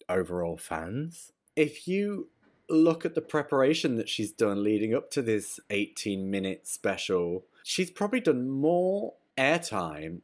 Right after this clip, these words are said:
in all these little interview snippets than what we're gonna get in the special anyway. So this chat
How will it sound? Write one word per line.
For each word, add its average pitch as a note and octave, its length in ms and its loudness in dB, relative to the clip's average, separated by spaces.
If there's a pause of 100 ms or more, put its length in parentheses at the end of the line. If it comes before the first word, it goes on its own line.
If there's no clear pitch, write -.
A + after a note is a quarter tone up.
(180)
in A2+ 140 -2
all C3 140 2
these A#2 260 -2
little A#2+ 260 2
interview B2+ 440 -2
snippets F2 600 -4
than G#2+ 240 -2
what A#2+ 220 0
we're A2+ 100 -2
gonna G2+ 220 2
get G#2+ 320 0
in G2+ 180 -4
the G2+ 280 2
special A2 460 -2
anyway. G#2+ 420 -2
So B2+ 260 2 (300)
this G3 200 2
chat - 920 -4